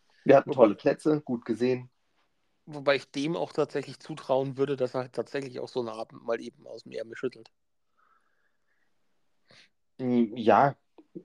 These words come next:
Speaker 1: wie gesagt, also ich hab die Vermutung, er hat quasi so, so, äh, wie so ein Baukastensystem, weißt du, er hat so verschiedene Storys und kann die halt schieben, wie er will.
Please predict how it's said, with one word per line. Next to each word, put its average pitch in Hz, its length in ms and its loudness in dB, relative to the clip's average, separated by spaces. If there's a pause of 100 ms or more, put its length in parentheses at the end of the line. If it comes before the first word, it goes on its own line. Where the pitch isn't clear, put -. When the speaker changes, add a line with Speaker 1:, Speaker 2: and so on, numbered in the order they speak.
(160)
Speaker 1:
wie 123 220 0
gesagt, 127 320 4
also 120 160 2
ich 127 180 2
hab 147 120 4
die 135 100 -4
Vermutung, 139 480 2
er 110 160 2
hat 127 220 0
quasi 120 360 4
so, 113 240 4 (320)
so, 117 400 4
äh, 104 300 2
wie 113 160 -4
so 120 140 2
ein 113 100 2
Baukastensystem, 104 1080 4
weißt 110 220 2
du, 165 40 8
er 113 180 6
hat 123 140 -4
so 107 340 0 (200)
verschiedene 123 440 -2
Storys 156 480 4 (560)
und 123 200 -4
kann 120 220 -4
die 117 160 0
halt 107 440 -2 (580)
schieben, 120 480 -2
wie 113 140 6
er 101 120 8
will. 104 220 -2